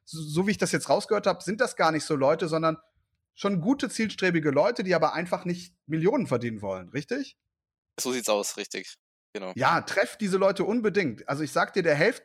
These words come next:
Speaker 1: die Hälfte meines Freundeskreises, das sind ganz normale Leute, ähm, die, die glücklich sind in ihrem Leben. Das ist für mich immer das Wichtigste. Freunde müssen immer glücklich sein in ihrem Leben. Also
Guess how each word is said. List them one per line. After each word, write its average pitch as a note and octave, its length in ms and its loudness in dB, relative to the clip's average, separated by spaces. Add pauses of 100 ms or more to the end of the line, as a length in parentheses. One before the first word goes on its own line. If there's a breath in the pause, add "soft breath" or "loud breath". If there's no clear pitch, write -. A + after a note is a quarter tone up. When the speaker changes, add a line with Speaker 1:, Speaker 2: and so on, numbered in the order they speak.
Speaker 1:
die D#3 120 2
Hälfte G3 260 2
meines E3 240 0
Freundeskreises, D3+ 920 -2 (560 soft breath)
das C3 120 -10
sind C3 120 -2
ganz F3+ 240 2
normale F3+ 320 2
Leute, A3+ 500 2 (440 soft breath)
ähm, D3+ 480 2 (280)
die, C3+ 440 -4 (360)
die C3+ 120 -8
glücklich C4+ 420 2
sind A#3 160 0
in F#3 80 -2
ihrem E3 160 2
Leben. A#3+ 320 0
Das F#3+ 140 2
ist G3+ 100 -6
für F#3+ 100 0
mich G#3 160 -2
immer F#3+ 140 2
das D#3+ 180 2
Wichtigste. E3+ 680 -2
Freunde G3+ 340 2
müssen F#3 220 -4
immer E3 140 2
glücklich D#3 500 2
sein B2+ 180 2
in B2 80 -2
ihrem A#2 160 -4
Leben. A#2 220 -4
Also B2 200 -2